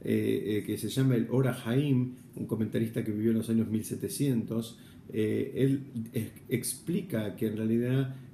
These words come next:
eh, eh, este mismo diálogo que acabamos de leer de adentro de la Torá es un diálogo que se repite cada vez que decimos el Shema Israel. Son las, las mismas palabras se están refiriendo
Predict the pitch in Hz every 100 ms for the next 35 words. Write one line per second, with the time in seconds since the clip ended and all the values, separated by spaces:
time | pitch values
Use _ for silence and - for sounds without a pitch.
0 | - 117 - - - - 123 - 135 139
1 | 123 131 139 147 117 98 101 113 127 123
2 | 107 113 113 113 131 123 110 113 127 113
3 | 113 117 120 135 131 110 117 123 131 127
4 | - 101 104 - 123 123 120 117 123 117
5 | 113 120 113 - 101 113 110 110 - 104
6 | 101 92 - - - - 123 120 113 113
7 | 113 110 107 139 175 170 131 131 139 143
8 | 139 - 131 123 127 120 123 127 131 131